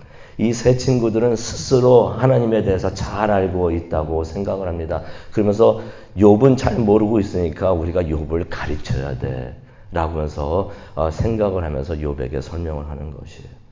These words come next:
그러면서 욥을 낮게, 아, 보고 욥-, 욥은 모른다고 하고 아, 욥을,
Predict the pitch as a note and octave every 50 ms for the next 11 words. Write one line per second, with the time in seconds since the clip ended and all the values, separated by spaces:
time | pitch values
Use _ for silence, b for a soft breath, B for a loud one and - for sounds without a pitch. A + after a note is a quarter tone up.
0 | - B B B B B B B B B A2 G#2 G#2 G#2 G#2 G2 A2 G#2 G2+ G2
1 | F#2 F2 F2+ F#2 F2+ F2+ F#2+ G2+ G2 F#2 F2+ E2 D#2+ D2 C2+ B1 C#2+ E2 - -
2 | - - G2 F#2+ F2 E2 E2+ - B B B B B - D#2 D2+ D2+ D2 D2 D2
3 | C#2 C#2 C#2 C2 C2+ - - b b b b b b b b F2+ F#2 G2+ G#2 F#2+
4 | - - F#2 F#2+ G2 F#2+ F#2+ G#2 G2+ F#2+ F2+ F#2 F#2+ G#2 G#2+ G#2+ G#2 F#2+ F#2+ F2+
5 | F2+ F2+ F2 D#2+ D#2 C#2+ C#2+ D2 D2 C#2 C#2+ C#2+ - b b b b b b b
6 | E2 D#2+ D2+ D2 D2+ D#2 E2+ F2 F2 D#2+ D#2+ D#2+ D#2+ E2 E2+ E2+